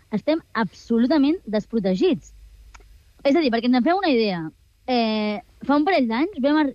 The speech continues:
quan no hi havia protecció, eh, i no hi havia límits a les pujades per I P C, vam arribar a pujades del deu per cent. El que vol dir és que estàs pagant mil euros de lloguer, cada mes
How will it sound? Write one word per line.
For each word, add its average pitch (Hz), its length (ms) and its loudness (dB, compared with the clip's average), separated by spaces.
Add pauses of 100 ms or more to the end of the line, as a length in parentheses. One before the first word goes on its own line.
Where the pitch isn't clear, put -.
quan 214 180 -2
no 226 80 2
hi 240 80 2
havia 233 240 2
protecció, 202 720 -2 (560)
eh, 175 640 -2
i 208 80 0
no 214 80 2
hi 226 80 2
havia 220 180 2
límits 226 540 0
a 214 80 -2
les 202 160 -2
pujades 214 400 0
per 214 100 0
I 202 60 2
P 190 160 -2
C, 226 260 0 (720)
vam 330 300 0
arribar 285 400 0 (340)
a 247 120 0
pujades 247 500 0
del 214 220 -2 (100)
deu 370 300 0 (100)
per 202 160 -4
cent. 214 460 -2 (420)
El 226 80 0
que 254 100 -2
vol 330 220 0
dir 349 120 2 (200)
és 247 160 0
que 247 80 -2
estàs 277 320 -2 (260)
pagant 226 440 -2 (140)
mil 269 300 2
euros 220 300 0
de 226 80 0
lloguer, 208 320 0 (400)
cada 302 280 2
mes 320 200 2